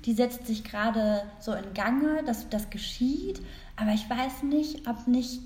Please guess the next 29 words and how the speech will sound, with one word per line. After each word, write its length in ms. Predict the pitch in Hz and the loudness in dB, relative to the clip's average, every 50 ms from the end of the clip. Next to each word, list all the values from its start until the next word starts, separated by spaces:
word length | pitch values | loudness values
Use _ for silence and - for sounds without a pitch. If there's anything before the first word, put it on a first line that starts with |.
| - - | -8 -8
ob 100 | 226 214 | -6 -4
die 160 | - 233 - - | -4 -4 -6 -6
Abgeordneten 840 | - 240 - - - - - 262 247 240 233 233 - - 233 226 | -8 -10 -10 -10 -8 -4 -2 0 0 0 0 -2 -2 -2 -2 -2
und 120 | 214 214 226 | -2 -2 -2
Abgeordneten 640 | 226 220 - 247 247 - - 262 254 233 226 226 226 | -4 -6 -6 -6 -6 -6 -4 -4 -4 -4 -4 -4 -4
überhaupt 400 | 214 208 208 214 220 220 - - - - - - - - | -4 -4 -2 -4 -4 -4 -6 -12 -14 -14 -14 -16 -16 -12
so 140 | - - 226 | -6 -2 2
eine, 280 | 214 214 208 196 - - - - - - - - - - - - - | 2 4 2 2 -2 -6 -10 -12 -12 -12 -14 -14 -14 -16 -14 -12 -10
die, 100 | 196 - - - - - - - | -12 -12 -12 -16 -20 -20 -10 -6
also 180 | - 220 214 208 196 196 196 - - - - - - - - - - - | -4 -2 -2 -2 -2 -4 -6 -10 -16 -20 -20 -20 -20 -20 -20 -14 -8 -8
ob 160 | 240 - - | -8 -4 0
die, 200 | 247 247 233 226 | 2 2 4 4
die, 240 | 214 220 214 214 214 - - | 4 4 4 4 4 2 0
die 400 | 214 214 208 202 202 202 202 - - - - - - | 0 0 0 0 -2 -8 -10 -12 -14 -16 -16 -8 -4
den 240 | 220 214 208 214 233 | -2 4 6 8 8
Mut 240 | 262 302 294 294 294 | 8 8 4 2 2
dazu 400 | 269 262 - - 254 247 226 220 | 0 0 -2 -4 -4 -4 -4 -2
haben, 280 | 233 240 240 240 233 | -2 0 2 4 4
dieses 260 | 226 226 220 214 - - | 4 4 0 -2 -4 -4
Gesetz 340 | 226 214 233 240 247 - | -4 -2 0 0 -2 -2
anzugehen, 840 | - - 262 277 269 277 269 247 226 220 226 220 220 220 214 - - - 214 | -4 -4 -2 0 0 0 0 -2 -2 0 2 2 2 2 0 -2 -8 -10 -8
vor 160 | - - 226 | -4 0 0
lauter 420 | 220 226 240 269 285 - 277 254 240 | 2 2 2 0 -2 -2 -4 -4 -4
Sorge 560 | 214 208 214 220 254 277 269 247 240 240 240 | -2 -2 -2 0 0 2 0 0 0 0 0
um 160 | - 226 220 | 2 2 2
den 140 | 214 220 - | 4 2 2
Aufstieg 400 | 226 240 240 - - 240 220 - | 0 0 0 -2 -4 -6 -6 -4
der 180 | 220 214 214 214 | -4 -4 -2 -2
Rechten. 580 | 240 254 240 - - - - 220 180 185 185 | -2 -2 -2 -6 -10 -12 -12 -12 -10 -10 -12